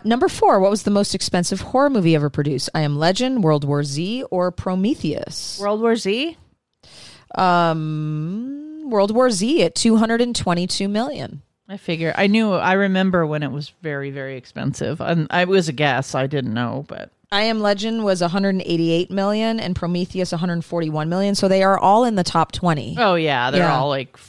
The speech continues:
Speaker 2: stupidly expensive for what they are, honestly. But, okay.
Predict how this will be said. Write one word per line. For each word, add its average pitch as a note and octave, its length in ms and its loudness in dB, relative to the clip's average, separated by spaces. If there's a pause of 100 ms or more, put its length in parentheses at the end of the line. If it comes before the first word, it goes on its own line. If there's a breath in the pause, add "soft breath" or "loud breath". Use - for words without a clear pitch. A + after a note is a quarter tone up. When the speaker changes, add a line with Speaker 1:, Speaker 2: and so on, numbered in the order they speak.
Speaker 2:
stupidly C#3 720 -4
expensive D3 680 -4
for - 200 -14
what D#3 180 -6
they D#3+ 160 0
are, C#3 260 2
honestly. D3+ 640 -2
But, D#2+ 280 -6 (220)
okay. G3 320 -4